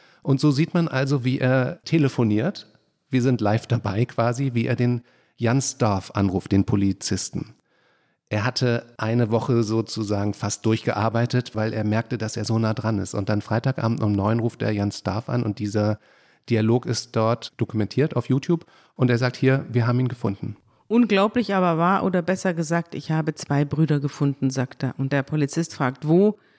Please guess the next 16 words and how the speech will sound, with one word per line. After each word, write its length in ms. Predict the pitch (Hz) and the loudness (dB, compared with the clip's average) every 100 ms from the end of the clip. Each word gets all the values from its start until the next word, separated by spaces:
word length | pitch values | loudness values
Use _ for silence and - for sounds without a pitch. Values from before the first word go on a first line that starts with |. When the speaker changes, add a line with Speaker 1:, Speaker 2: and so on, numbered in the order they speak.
| _ _ | _ _
Speaker 2:
„Sie 200 | - 180 | -2 2
leben 380 | 170 202 175 156 | 4 4 4 4
in“, 340 | 214 247 247 - _ _ | 6 6 4 -2 _ _
und 80 | 160 | 0
dann 260 | 156 156 151 | 2 2 0
kommt 260 | 160 151 | -2 0
der 120 | 143 95 | 0 0
Ort. 340 | 165 233 - _ _ _ _ _ _ _ _ - | 2 0 -4 _ _ _ _ _ _ _ _ -4
Und 100 | 160 | 0
dann 160 | 160 | 0
sagt 180 | 151 151 | 0 -2
der 100 | 98 | 0
andere: 260 | 139 143 143 | 2 2 2
„Nein, 440 | 135 143 147 120 | 4 4 2 2
heilige 360 | 139 139 139 139 | 0 0 -2 -2
Scheiße.“ 520 | - - 131 - | -2 -4 -6 -8